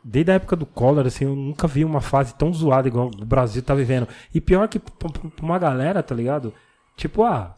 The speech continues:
tá bom", tá ligado? "Ah, deixa o cara trabalhar." Tipo, tem que ouvir isso. Tipo, "Deixa o cara trampar." Tipo, como, mano?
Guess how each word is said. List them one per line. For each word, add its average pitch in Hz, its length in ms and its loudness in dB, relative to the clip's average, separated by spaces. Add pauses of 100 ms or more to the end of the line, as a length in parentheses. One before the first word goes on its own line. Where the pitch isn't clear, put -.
tá 160 100 -2
bom", 202 300 4
tá 226 100 2
ligado? 131 400 2 (160)
"Ah, 170 160 -2
deixa 120 300 0
o 208 60 -2
cara 202 200 -4
trabalhar." 190 320 -4
Tipo, 180 360 -2
tem 196 160 2
que 208 100 0
ouvir 180 240 2
isso. 160 340 -2
Tipo, - 280 -12
"Deixa 123 260 -4
o 156 40 -6
cara 160 200 -4
trampar." 170 340 -4
Tipo, - 200 -14
como, 175 280 0
mano? 98 240 -6